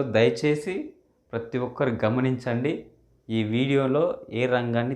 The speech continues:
తక్కువ చేసి చెప్పట్లేదు, వాటిలో ఉన్న ప్లస్లు మైనస్ల గురించి నేను మాట్లాడడం జరిగింది. చూశారు కదా వ్యూవర్స్, ఇది వీడియో. ఈ వీడియోలో YouTube and సినిమా అనే రెండు టాపిక్లను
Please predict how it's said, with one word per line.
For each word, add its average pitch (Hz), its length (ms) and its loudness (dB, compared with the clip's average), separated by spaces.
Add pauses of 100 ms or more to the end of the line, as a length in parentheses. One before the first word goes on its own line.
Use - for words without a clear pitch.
తక్కువ 120 300 -2
చేసి 123 220 2
చెప్పట్లేదు, 110 560 -4 (600)
వాటిలో 120 380 2 (140)
ఉన్న 135 160 -2 (240)
ప్లస్లు 139 440 0 (140)
మైనస్ల 127 420 0
గురించి 117 280 -2
నేను 117 200 -2
మాట్లాడడం 110 380 0 (100)
జరిగింది. 107 320 -2 (120)
చూశారు 156 280 4
కదా 151 160 8
వ్యూవర్స్, 151 360 4
ఇది 143 200 0
వీడియో. 147 240 4 (580)
ఈ 117 80 -2 (120)
వీడియోలో 143 420 4 (840)
YouTube 156 520 2 (180)
and 127 140 2 (120)
సినిమా 127 260 4 (500)
అనే 117 140 0 (100)
రెండు 127 200 2 (120)
టాపిక్లను 135 500 0